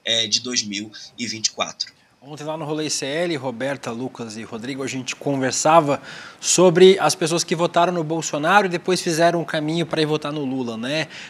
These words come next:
Speaker 2: Quanto tempo a gente leva pra perdoar as pessoas? Tem gente que acha que não tem perdão nunca. "Ah, você foi golpista um dia, você foi", como é o caso, é, é, da própria Marta Suplicy, que apoiou o golpe contra a presidenta Dilma.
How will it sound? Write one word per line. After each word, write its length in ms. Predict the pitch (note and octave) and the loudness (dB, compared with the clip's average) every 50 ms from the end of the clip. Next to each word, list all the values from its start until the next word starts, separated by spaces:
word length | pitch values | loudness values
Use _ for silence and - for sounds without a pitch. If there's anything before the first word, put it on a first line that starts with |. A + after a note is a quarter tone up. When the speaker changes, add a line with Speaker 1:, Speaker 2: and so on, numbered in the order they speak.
| - - - | -18 -6 2
Speaker 2:
Quanto 340 | - F#3 G#3+ A#3 G#3+ A#3 G3+ | 4 6 6 6 4 2 2
tempo 300 | - G3 G3+ F3+ - G3 | 4 4 4 4 4 4
a 20 | |
gente 240 | F3+ F#3+ F3 - - | 4 4 2 2 4
leva 240 | E3+ F3 F3+ F3+ F3 | 4 4 6 4 4
pra 220 | - F3+ F3 D#3+ | 4 4 4 4
perdoar 600 | - - F#3+ G3 F#3+ E3+ F3+ F3 D#3+ D#3+ F3 F#3+ | 4 6 6 6 6 6 4 6 8 8 8 8
as 120 | F#3 - | 6 4
pessoas? 720 | - - G3 E3+ - - E3+ D#3 C#3+ B2+ A#2 A2 - - - - - - - - - | 0 -2 -2 -2 -2 0 0 0 2 2 0 0 0 -2 -4 -6 -12 -20 -16 -6 -2
Tem 160 | A3 A3 F#3+ | 2 4 6
gente 260 | D3+ F3+ F#3 F#3 - | 6 6 4 4 2
que 80 | - F3 | 2 2
acha 160 | E3 D#3+ - | 2 2 2
que 60 | - | 0
não 100 | E3+ D3+ | -2 -2
tem 160 | - C#3+ C3+ | -2 -4 -4
perdão 340 | B2+ - C3+ C3 F3+ A3 A#3 | -2 -2 0 2 4 4 4
nunca. 380 | G#3 A3 B3 B3+ G3+ - G3 A3 | 4 4 4 4 4 2 2 4
"Ah, 220 | A3+ G#3 F3+ D#3 | 4 4 4 2
você 280 | C3+ D3+ D3 - F3+ E3 | 0 -2 -4 -4 -4 -4
foi 140 | - F3 E3+ | -4 -4 -4
golpista 540 | D#3+ E3 C#3+ - - - F#3 - - - | -2 -2 -2 -2 -2 -4 -4 -4 -4 -6
um 20 | D3 | -6
dia, 480 | D3 F#3+ A#3+ B3+ A#3 G#3 F#3 E3 C3+ - - - - - - | -2 0 2 2 4 6 4 4 2 -2 -8 -18 -18 -12 -6
você 440 | C#3+ D3+ C#3+ - - G3 F#3+ E3 | -4 -2 0 0 2 2 2 2
foi", 280 | - - E3+ D#3 C#3+ A#2+ - - B2 - - - | 0 0 -2 -2 -2 -4 -8 -12 -20 -20 -12 -6
como 200 | C3 B2+ B2 A#2 | -4 -4 -2 -2
é 40 | |
o 40 | G#2+ | -4
caso, 400 | - - A2+ A#2 A#2 A2+ A2+ G2+ - - - - - - - - | -4 -4 -4 -4 -4 -4 -8 -12 -14 -16 -20 -20 -20 -20 -18 -14
é, 140 | G2 A2+ - | -12 -12 -10
é, 580 | - A2+ A2+ A2+ A2 A2+ A2 G#2+ G#2 G2+ G2+ F#2+ - _ _ _ - | -8 -8 -6 -6 -6 -6 -6 -8 -8 -10 -12 -14 -18 _ _ _ -12
da 160 | G#2+ A#2+ A#2+ | -8 -8 -8
própria 360 | - - B2 A#2+ A#2 B2 B2 A#2+ | -6 -4 -4 -4 -2 -2 -4 -4
Marta 220 | B2 A#2+ A#2 A#2+ | -4 -6 -6 -8
Suplicy, 540 | - - B2+ - B2 A2+ - - - F3+ F3+ | -12 -12 -12 -10 -8 -4 -4 -2 0 0 0
que 100 | - C#3 | 0 -2
apoiou 360 | A2+ - - A2+ A2+ B2+ B2+ | -4 -4 -4 -6 -4 -4 -6
o 20 | |
golpe 260 | A2+ G#2+ A2 G#2+ - - | -6 -6 -8 -10 -10 -14
contra 160 | B2 A2 A2+ | -16 -16 -14
a 20 | |
presidenta 380 | - B2 G#2+ A2+ A2+ - B2 A2+ | -14 -14 -14 -14 -12 -12 -12 -6
Dilma. 380 | A2 C3 G#3 A#3 G#3 E3 - | 0 4 4 4 4 2 -2